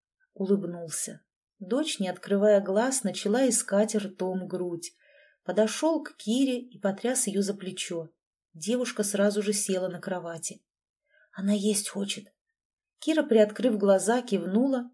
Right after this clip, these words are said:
и протянула к дочери руки. Отдал и сразу же отвернулся, чтобы не будить в себе противоречивые чувства. Получалось плохо. Через некоторое время переложил уснувшую Дарьку в кроватку и обернулся.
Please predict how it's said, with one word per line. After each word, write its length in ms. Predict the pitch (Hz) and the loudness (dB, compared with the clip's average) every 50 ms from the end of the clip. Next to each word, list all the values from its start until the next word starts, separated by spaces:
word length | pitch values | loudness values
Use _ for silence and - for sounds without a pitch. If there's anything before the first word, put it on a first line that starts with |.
| _ | _
и 80 | - 196 | -10 -6
протянула 560 | 196 - 208 202 202 226 233 269 294 285 254 | 0 0 0 2 2 0 0 0 2 2 2
к 80 | 196 185 | 2 2
дочери 400 | 185 202 208 202 - 208 190 196 | 2 2 2 2 2 0 2 2
руки. 520 | 190 190 180 170 - - - 170 170 _ _ _ _ _ _ - | 0 0 -2 -6 -8 -8 -10 -12 -12 _ _ _ _ _ _ -2
Отдал 560 | 196 214 196 196 196 - 285 320 330 302 - | 0 0 0 0 2 4 6 6 6 4 0
и 80 | - 208 | 0 0
сразу 420 | 202 - 247 247 269 277 240 247 | 0 2 2 2 2 2 0 0
же 140 | 220 247 247 | 0 2 0
отвернулся, 920 | 240 240 226 247 269 247 247 240 233 220 202 196 - - - 170 165 - - | 0 0 0 0 4 6 6 6 6 6 4 2 0 -2 -2 -4 -6 -8 -10
чтобы 320 | - - - - 196 202 | -12 -6 -2 -2 2 4
не 140 | 208 220 226 | 6 6 6
будить 340 | 202 214 240 220 226 214 202 | 6 4 2 2 0 0 0
в 60 | - | 0
себе 260 | - - 202 202 208 | -2 -2 2 2 2
противоречивые 840 | 208 202 190 190 196 202 185 208 208 202 202 - - 202 185 196 196 | 2 2 0 -2 -2 0 2 2 2 2 0 0 0 0 2 2 0
чувства. 600 | 196 - - 196 175 156 - - - 175 165 160 _ _ _ _ _ _ _ _ | 0 -2 -2 -2 -2 -2 -6 -10 -8 -10 -12 -12 _ _ _ _ _ _ _ _
Получалось 640 | - 196 190 196 196 - - 269 262 254 240 - - | -6 -4 -4 -4 -4 -4 -2 -2 -2 -2 -2 -4 -6
плохо. 680 | - 220 208 240 240 233 226 - - - - - - _ _ _ _ _ _ | -6 -4 -2 0 0 0 -2 -4 -8 -10 -12 -12 -16 _ _ _ _ _ _
Через 280 | - - 208 208 208 214 | -4 -2 0 0 2 4
некоторое 520 | 240 269 277 262 240 240 233 220 220 220 | 4 4 4 2 0 0 2 4 4 4
время 340 | 202 220 247 254 247 240 240 | 4 4 4 4 4 4 4
переложил 560 | 240 220 208 220 214 220 220 202 214 240 220 | 4 6 6 6 6 6 4 4 2 2 2
уснувшую 580 | 208 208 208 - 220 220 214 214 - - 202 196 | 2 0 2 2 4 4 4 2 0 0 0 2
Дарьку 360 | 202 202 196 196 196 - 190 | 4 4 4 4 2 -2 -10
в 80 | 190 - | -10 -8
кроватку 680 | - 196 185 180 190 214 240 240 240 - - 220 214 - - - - _ _ | -6 -4 -4 0 0 0 0 -2 -4 0 -2 -2 -2 -2 -12 -20 -20 _ _
и 140 | - 202 208 | -2 0 0
обернулся. 840 | 202 202 220 214 208 208 202 196 180 170 156 - - - 165 160 | 4 6 6 6 8 6 6 4 2 0 -6 -6 -6 -8 -10 -12